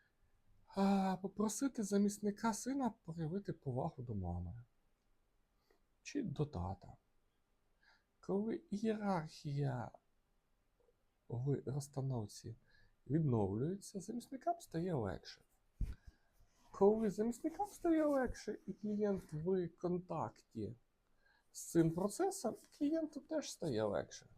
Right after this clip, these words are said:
Тут по-іншому не буває, не працює. І саме з цим полегшенням клієнт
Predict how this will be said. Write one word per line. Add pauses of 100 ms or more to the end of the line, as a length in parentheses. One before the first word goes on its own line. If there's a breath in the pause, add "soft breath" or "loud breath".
(140)
Тут
по-іншому
не
буває,
не
працює. (1600 soft breath)
І
саме
з
цим
полегшенням (720)
клієнт